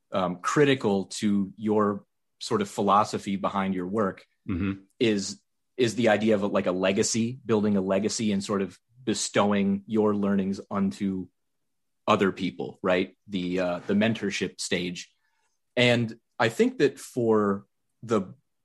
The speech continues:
Speaker 1: better part of my life, I didn't really understand legacy. I mean, I understood it from a, like, a logical perspective,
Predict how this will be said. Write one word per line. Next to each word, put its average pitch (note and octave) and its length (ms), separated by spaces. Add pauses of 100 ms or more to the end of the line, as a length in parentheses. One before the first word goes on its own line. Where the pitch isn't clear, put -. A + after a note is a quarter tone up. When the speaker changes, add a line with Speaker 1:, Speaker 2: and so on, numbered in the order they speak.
(260)
Speaker 1:
better B2+ 260
part A#2 260
of G#2 80
my G2+ 140
life, G2 420
I A#2 120
didn't F3+ 380
really B2 680
understand G#2+ 920 (460)
legacy. A2+ 800
I B2 60
mean, B2+ 160
I A#2+ 140
understood A#2 500
it G2 220
from F#2 240
a, F2+ 60
like, F2 200
a F2 60
logical F#2 540
perspective, A2 720